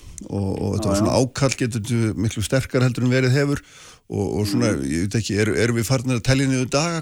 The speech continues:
Speaker 1: Hva, hvað segirðu? Hvað finnst þér? Hvað heldurðu?
Speaker 2: Já, sko, ef við lítum yfir þetta, það var hvað, þrjár vikur síðan við vorum saman
Speaker 1: Já, já.
Speaker 2: að, að ræða þetta, sko,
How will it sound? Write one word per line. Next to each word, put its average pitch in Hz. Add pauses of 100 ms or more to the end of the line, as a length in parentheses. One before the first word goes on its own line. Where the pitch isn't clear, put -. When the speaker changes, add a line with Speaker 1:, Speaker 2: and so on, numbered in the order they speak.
Speaker 1:
Hva, 139
hvað 147
segirðu? 175 (200)
Hvað 147
finnst 165
þér? -
Hvað 160
heldurðu? 160 (1000)
Speaker 2:
Já, 143
sko, 151
ef 147
við 147
lítum 156
yfir 160
þetta, 160
það 117
var 113
hvað, 110
þrjár 139
vikur 151
síðan 135
við 131
vorum 135
saman 147
Speaker 1:
Já, 127
já. 175 (120)
Speaker 2:
að, 131
að 131
ræða 139
þetta, 147 (480)
sko, -